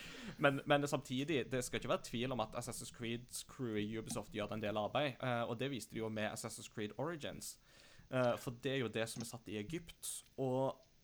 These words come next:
det som var greia var at på den tid så var det i forhold til en av pyramidene, eh, noen teorier om at det her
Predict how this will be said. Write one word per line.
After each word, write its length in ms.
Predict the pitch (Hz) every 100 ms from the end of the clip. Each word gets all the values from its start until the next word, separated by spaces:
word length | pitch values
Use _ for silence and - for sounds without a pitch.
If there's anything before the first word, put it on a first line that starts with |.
| - -
det 240 | 131 131 135
som 100 | 147
var 60 |
greia 280 | 147 123 175
var 240 | 139 123 -
at 280 | 127 - - -
på 100 | 156
den 200 | 131 127
tid 380 | 131 - 156 160
så 180 | - 135
var 320 | 117 107 123 135
det 120 | -
i 40 |
forhold 280 | 123 110 107
til 80 | -
en 120 | 117
av 80 | 110
pyramidene, 640 | 135 131 135 107 95 131 139 - - - - - -
eh, 320 | 127 117 104 - - - -
noen 280 | 135 123 131
teorier 640 | - 139 117 104 113 127
om 160 | - 113
at 120 | 107
det 80 | -
her 140 | 110